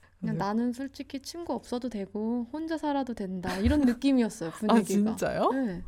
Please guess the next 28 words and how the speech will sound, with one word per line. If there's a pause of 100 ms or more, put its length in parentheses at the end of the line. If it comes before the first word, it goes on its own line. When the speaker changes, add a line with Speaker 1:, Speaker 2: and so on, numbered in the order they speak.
(440)
Speaker 1:
그래서 (340)
"아,
말을
걸어도 (160)
되나?"
<laughs>
약간 (920)
"말을
Speaker 2:
진짜요?
Speaker 1:
걸면
반응은
올까?"
이런
느낌이
약간
있었어요. (160)
Speaker 2:
아.
Speaker 1:
그게
이미
약간
몸에
배어
있었나
봐요,
그런
Speaker 2:
아,
Speaker 1:
태도가. (240)
Speaker 2:
어,